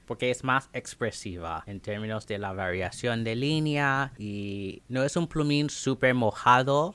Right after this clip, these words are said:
así que no está saliendo toda la botella de tinta en la página,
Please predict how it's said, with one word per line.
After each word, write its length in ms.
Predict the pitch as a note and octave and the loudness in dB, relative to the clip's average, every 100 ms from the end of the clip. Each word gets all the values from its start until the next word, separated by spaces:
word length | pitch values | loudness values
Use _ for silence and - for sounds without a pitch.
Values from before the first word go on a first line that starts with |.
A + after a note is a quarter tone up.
| - | -8
así 300 | G#2 - G#2+ | -8 -6 -4
que 240 | A2 F#2+ | -2 -2
no 180 | F#2+ G2+ | -2 -2
está 240 | G#2 - | -2 -2
saliendo 560 | G#2 A2 G#2 G#2 G#2 F#2+ | 0 0 0 -2 -4 -4
toda 460 | G#2 G2+ G2+ G2+ G2 | -4 -4 -4 -4 -2
la 200 | F#2+ F#2+ | -4 -4
botella 520 | G2 - F#2 F#2 F2+ | -4 -4 0 0 0
de 160 | F2+ | -2
tinta 580 | G2 A#2 G#2+ - B2 C#3 - | -2 -4 -2 -2 -4 -4 -8
en 160 | F#2 | -8
la 160 | F2 F#2 | -8 -4
página, 960 | A#2 B2+ - D3+ D3+ D#3 F3 - - | -4 -4 -6 -4 -2 -2 -2 -6 -12